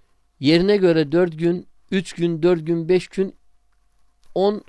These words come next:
ve kusuratı da var çok az olsa da. Buna göre kadına da bir muafiyet vermiş. Ne affetmiş? Namazdan afsın. Bu da Allah'ın bir lütfudur.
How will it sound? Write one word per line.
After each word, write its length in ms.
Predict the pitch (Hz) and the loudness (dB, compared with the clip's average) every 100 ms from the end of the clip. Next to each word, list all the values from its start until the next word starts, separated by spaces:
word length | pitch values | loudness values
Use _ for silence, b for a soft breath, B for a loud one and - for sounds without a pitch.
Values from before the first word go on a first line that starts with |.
| 190 | 0
ve 260 | 202 190 - _ _ _ | 2 2 -2 _ _ _
kusuratı 560 | - 175 - 165 151 156 | -8 -6 -2 -2 -2 -2
da 140 | 127 | -2
var 140 | 120 117 | -2 -2
çok 260 | - 131 | -6 -6
az 200 | 110 101 | -6 -8
olsa 340 | 104 101 110 107 | -8 -10 -12 -8
da. 160 | 185 - b b b | -8 -10 b b b
Buna 220 | 120 190 | -4 0
göre 260 | 233 170 185 | 0 0 -2
kadına 460 | - 156 147 185 185 | -4 -6 -6 -4 -4
da 120 | 170 | -2
bir 100 | 180 | -2
muafiyet 600 | 160 123 127 135 139 - | -4 -6 -8 -8 -8 -6
vermiş. 380 | 110 98 90 - | -8 -8 -12 -6
Ne 100 | 160 | -4
affetmiş? 720 | 139 117 113 107 160 208 - b b b | -4 -8 -8 -10 -8 -10 -12 b b b
Namazdan 540 | 113 131 131 113 165 165 | -4 -4 -4 -4 -6 -6
afsın. 340 | 117 - - - - _ _ _ _ _ - | -10 -12 -16 -20 -20 _ _ _ _ _ -14
Bu 80 | 143 | -6
da 60 | |
Allah'ın 380 | 160 170 170 185 | -2 2 2 2
bir 180 | 180 175 | 0 0
lütfudur. 580 | 170 - 190 131 131 | -2 -4 -4 -4 -6